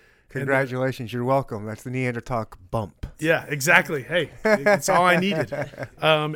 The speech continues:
Speaker 1: and then, uh, frickin' they canceled our game that Friday, and I was like, "Oh, what the hell?" And then, uh, late on Sunday, it came out, you know, "We're suspending the season for two weeks. Um,
Speaker 2: Mm-hmm.
Speaker 1: like, we're gonna see what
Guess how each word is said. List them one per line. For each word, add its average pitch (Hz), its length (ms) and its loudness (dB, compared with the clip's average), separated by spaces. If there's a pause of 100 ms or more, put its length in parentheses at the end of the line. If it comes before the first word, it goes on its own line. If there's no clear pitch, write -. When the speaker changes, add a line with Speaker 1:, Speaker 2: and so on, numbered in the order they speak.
Speaker 1:
and 160 180 -2
then, 160 540 -2 (680)
uh, 135 340 -8 (280)
frickin' 139 640 -6 (280)
they 135 120 -8
canceled 165 420 -4
our 147 120 -4
game 139 400 -10 (120)
that - 220 -16
Friday, 123 480 -12 (400)
and 127 100 -14
I 127 60 -14
was 120 140 -12
like, 107 240 -14
"Oh, - 180 -18
what - 160 -20
the 107 60 -20
hell?" 107 360 -20
And 123 120 -14
then, 120 320 -14 (500)
uh, 117 380 -14
late 143 380 -4
on 139 180 -10
Sunday, 143 360 -8
it 127 80 -18
came 127 220 -12
out, 123 160 -16
you 120 80 -14
know, 117 260 -16 (120)
"We're 120 100 -14
suspending 120 440 -12
the 113 60 -16
season 131 300 -10
for 117 160 -20
two 233 260 -12
weeks. - 520 -14 (100)
Um, 120 460 -16 (360)
Speaker 2:
Mm-hmm. 117 200 -12
Speaker 1:
like, 117 360 -12 (300)
we're 120 80 -18
gonna 120 120 -14
see 131 320 -8
what 127 160 -16